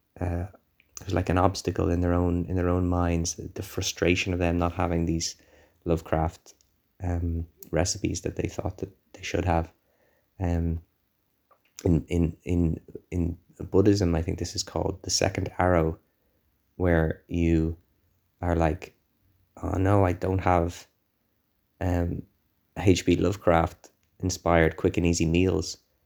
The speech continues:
And then you know, you can just accept that and move on, but then you shoot yourself with the second arrow. And it's like, "Oh, I've been shot again." <laughs> Oh no, have I offended Buddhists as well? I offended the Christians recently.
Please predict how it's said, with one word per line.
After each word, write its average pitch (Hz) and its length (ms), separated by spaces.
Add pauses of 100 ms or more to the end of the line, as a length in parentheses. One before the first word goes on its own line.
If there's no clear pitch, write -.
(440)
And 90 220
then 82 400 (840)
you 90 140
know, 87 160
you 87 140
can 92 180
just 98 240
accept 92 360
that 87 120
and 92 120
move 90 160
on, 87 160
but 95 120
then 85 180
you 82 120
shoot 98 280
yourself 90 340
with 92 100
the 98 60
second 95 320
arrow. 87 360 (680)
And 90 160
it's 95 160
like, 98 180
"Oh, 104 200
I've 95 240
been 101 80
shot 104 240
again." 101 400
<laughs> - 40 (2750)
Oh 175 160
no, 175 240
have 151 140
I 175 80
offended 208 460
Buddhists 160 380
as 135 120
well? 156 180
I 117 100
offended 151 360
the 120 60
Christians 120 480
recently. 101 460